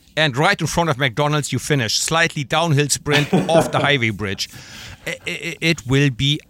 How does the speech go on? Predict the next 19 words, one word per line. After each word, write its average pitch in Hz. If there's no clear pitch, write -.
unbelievable 160
stressful. 139
The 123
whole 170
day 160
along 139
the 120
coastline, 185
and 151
it 151
will 170
be 160
absolutely 156
impressive, 139
uh, 127
stressful 143
for -
every 131
rider. 120